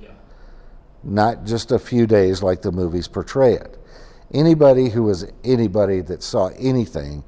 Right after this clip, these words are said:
testified. One of the more unique aspects of that, uh, Wyatt's attorney, Thomas Fitch, had been the attorney for the Southern Pacific Railroad, quit that job to be Wyatt's lawyer.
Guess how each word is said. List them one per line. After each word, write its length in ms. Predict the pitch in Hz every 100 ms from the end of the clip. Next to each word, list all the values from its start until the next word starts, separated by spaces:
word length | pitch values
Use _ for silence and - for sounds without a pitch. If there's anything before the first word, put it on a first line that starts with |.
| - - - -
testified. 720 | 117 107 - - 78 57 50 - - - - - - - - - -
One 340 | 98 113 127
of 80 | 143
the 120 | 156
more 320 | 151 147 147
unique 540 | 131 120 113 127 123 -
aspects 640 | 110 170 - 127 95 -
of 160 | 98 78
that, 360 | 80 73 82 - - - - - -
uh, 380 | - 92 90 82 67 92 107 -
Wyatt's 540 | - 113 95 113 131 156
attorney, 440 | - 160 143 95
Thomas 440 | - 107 107 117 -
Fitch, 460 | 180 139 - - - - - - -
had 240 | 120 113 104
been 320 | 113 113 110
the 260 | 101 98 101
attorney 460 | 95 113 113 110
for 180 | 107 110
the 120 | 98
Southern 320 | - 104 104
Pacific 460 | 95 110 101 90 85
Railroad, 720 | 98 110 113 110 107 107 101 - - - - - -
quit 320 | - 151 143
that 240 | 131 127 113
job 480 | 104 101 98 87
to 100 | -
be 220 | 95 110 104
Wyatt's 520 | 95 90 85 80 -
lawyer. 520 | 90 76 52 -